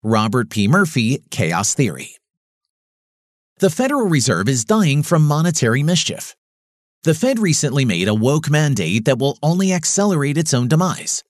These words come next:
The Fed never should have existed. As a central bank, the Fed is a rogue institution that functions as a giant counterfeiter for hegemonic government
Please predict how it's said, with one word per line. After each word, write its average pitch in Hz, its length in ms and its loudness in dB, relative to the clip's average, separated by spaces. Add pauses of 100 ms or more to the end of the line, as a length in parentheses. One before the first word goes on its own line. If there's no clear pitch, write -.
(580)
The 160 100 0
Fed 165 500 0
never 143 380 2
should 127 240 0
have 117 80 0
existed. 147 600 -2 (680)
As 120 160 0
a 117 60 2
central 101 400 0
bank, 156 400 0
the 151 180 0
Fed 190 420 0 (100)
is 196 260 2
a 220 80 2
rogue 165 300 0
institution 135 800 0
that 135 160 0
functions 147 640 0
as 160 260 0
a 185 60 4
giant 135 400 0
counterfeiter 113 760 0
for 135 160 0
hegemonic 110 560 0
government 131 460 0